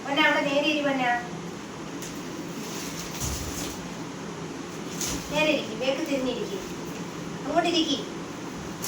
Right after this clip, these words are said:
ചിരിക്കുന്നു. മറ്റേ കിഴങ്ങ് ചിപ്സ് ഇല്ലേ,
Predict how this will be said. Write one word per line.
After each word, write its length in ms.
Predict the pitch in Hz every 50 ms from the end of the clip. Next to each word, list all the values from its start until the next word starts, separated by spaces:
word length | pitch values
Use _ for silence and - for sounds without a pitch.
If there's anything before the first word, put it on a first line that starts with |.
| - - - - - - - - - - - - - - - - - - - - - - - - - - - - - - - - - - - - - - - - - -
ചിരിക്കുന്നു. 600 | - 269 262 254 277 - - 233 226 214 208 208 196 185 180 175 175 170 175 - - - - 170 170 165 175 170 170 - - - - - - - - - - - - - - -
മറ്റേ 200 | - 254 269 294 302 285 - - - - - 269
കിഴങ്ങ് 300 | 285 302 294 320 339 349 349 349
ചിപ്സ് 260 | 320 - - - - 302
ഇല്ലേ, 200 | 285 254 -